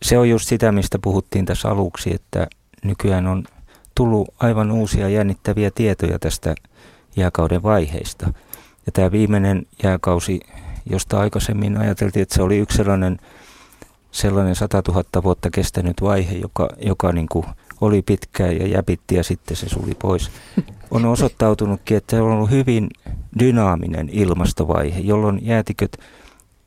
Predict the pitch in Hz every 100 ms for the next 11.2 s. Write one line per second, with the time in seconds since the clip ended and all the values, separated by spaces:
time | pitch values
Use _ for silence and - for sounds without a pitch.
0 | - - 104 107 95 90 90 - 90 82
1 | _ - 110 110 101 90 87 87 - -
2 | - _ _ _ _ _ - - 123 113
3 | 120 113 107 92 90 90 95 120 104 107
4 | - 101 - - _ _ - 123 104 92
5 | 95 98 98 101 101 98 - 101 104 120
6 | 107 95 95 - 95 101 - 113 98 90
7 | 80 - - - 92 - - - - _
8 | - 104 104 87 - - 113 110 - 92
9 | 90 87 80 85 85 101 90 87 92 87
10 | - 64 - - - - - - 113 107
11 | 104